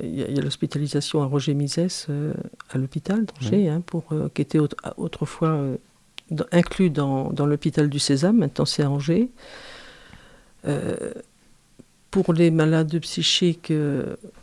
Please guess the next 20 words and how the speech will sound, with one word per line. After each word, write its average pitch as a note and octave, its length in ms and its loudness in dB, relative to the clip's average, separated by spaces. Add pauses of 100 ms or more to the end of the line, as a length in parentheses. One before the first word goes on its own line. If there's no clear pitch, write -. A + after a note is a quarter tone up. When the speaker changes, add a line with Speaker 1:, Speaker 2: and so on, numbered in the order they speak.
(200)
Speaker 1:
c'est - 200 -2
l'hospitalisation. D#3+ 1160 2
Après, E3 240 0
c'est - 140 0
les, C#3 300 4
les D3 200 2
accompagnements D#3 540 2
par D3 160 2
les C3+ 100 4
C C#3+ 200 0
M C#3 160 2
P, A3 280 4
hein, F3 280 2
euh, C#3 240 0 (580)
avec C#3 360 -4
psychologues D3 560 -4
et D3 60 -2
psychiatres. - 640 -4 (1400)
Après, - 300 -2
euh, D3+ 320 2